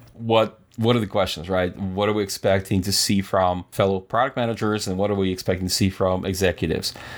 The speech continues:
Uh, what type of answers? Uh, sometimes they ask the same question. I, I love it when it happens to me, 'cause it allows me to leverage this understanding of the difference. But obviously, you don't have to love it. You can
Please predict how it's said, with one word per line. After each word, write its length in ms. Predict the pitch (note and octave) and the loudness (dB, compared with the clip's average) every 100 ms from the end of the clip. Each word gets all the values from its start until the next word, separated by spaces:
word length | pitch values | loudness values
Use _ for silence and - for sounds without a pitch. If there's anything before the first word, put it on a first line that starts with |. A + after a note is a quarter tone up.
| - - | -12 -2
Uh, 140 | G1+ | 0
what 160 | E2+ F#2 | 0 0
type 160 | G2+ | -2
of 100 | A#2+ | 0
answers? 640 | D3 G3+ E3+ A2+ F#2+ - - | -2 0 0 0 -2 -6 -4
Uh, 400 | G2 F#2 F2+ F2+ G#2 | 0 0 0 -2 -2
sometimes 360 | - C3 C#3 | -2 -2 0
they 100 | B2+ | 0
ask 160 | A2+ - | 0 -2
the 80 | - | -4
same 160 | F#2 | -4
question. 420 | - - - - - - - - - | -2 -2 -2 -4 -8 -18 -20 -8 0
I, 280 | F#2+ G2+ - | 2 2 0
I 120 | G2+ | -2
love 300 | G2 G#2 G#2+ | 0 0 0
it 180 | G#2+ G2+ | -2 -2
when 120 | G2+ | -2
it 100 | F2+ | 0
happens 360 | F#2+ F#2+ G#2+ | 0 0 -2
to 80 | - | 0
me, 260 | A#2+ B2+ B2+ - - - G#2 | 0 0 -4 -12 -20 -8 0
'cause 140 | G2 | 2
it 100 | G2+ | 2
allows 420 | F#2+ F#2 F#2+ F#2+ | 2 2 0 0
me 140 | G2 F#2+ | -2 -2
to 140 | G#2 | 0
leverage 800 | F#2+ F#2+ F#2+ F#2 F#2 F#2 - - B2 - - - - - - - | 0 2 0 0 -2 -2 -4 -4 -8 -14 -20 -20 -20 -20 -10 0
this 520 | G2+ F#2+ A2 G#2+ - | 2 4 4 4 0
understanding 680 | A2 F#2+ F#2 - G2 G2 G2 | -2 0 -2 0 0 2 0
of 160 | F2 | -2
the 60 | D#2+ | -4
difference. 760 | D2 E2+ - G#2+ A#2 D#3 - - - - - - - - | -4 -4 -2 0 2 0 -4 -8 -16 -20 -18 -18 -18 -2
But 320 | G2 F2 - _ | 2 2 0 _
obviously, 440 | F#2+ F#2 G2+ - | 0 2 2 0
you 100 | G2 | 0
don't 140 | G2+ F2 | 0 0
have 200 | F#2 - | 0 -2
to 60 | G2+ | -2
love 220 | G2+ G2+ | -2 0
it. 120 | A#2 - | -2 -4
You 120 | F2+ | -4
can 320 | F2 E2 D#2 | -2 0 -2